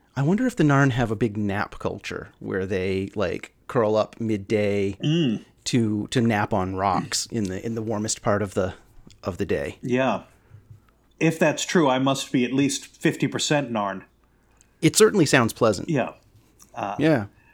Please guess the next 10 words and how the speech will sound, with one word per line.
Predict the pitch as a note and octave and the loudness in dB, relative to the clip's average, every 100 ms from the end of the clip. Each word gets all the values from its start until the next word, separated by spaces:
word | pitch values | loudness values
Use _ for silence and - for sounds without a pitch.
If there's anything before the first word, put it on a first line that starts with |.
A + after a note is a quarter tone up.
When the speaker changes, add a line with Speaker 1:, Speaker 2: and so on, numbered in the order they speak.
| - - | -16 -10
Speaker 2:
yeah. | G#2 - | -10 -10
I | B2 B2 | -4 -2
have, | C3 A2+ | 0 2
uh, | B2 A2+ | 0 2
never | C3+ C#3+ B2+ | 0 0 2
been | D3+ C3+ | 2 2
a | |
napper, | A#2+ C3+ C#3 A#2 F#2 - - | 2 2 2 -2 -2 -12 -8
and | A#2 | -2
then | B2 A2+ | 0 0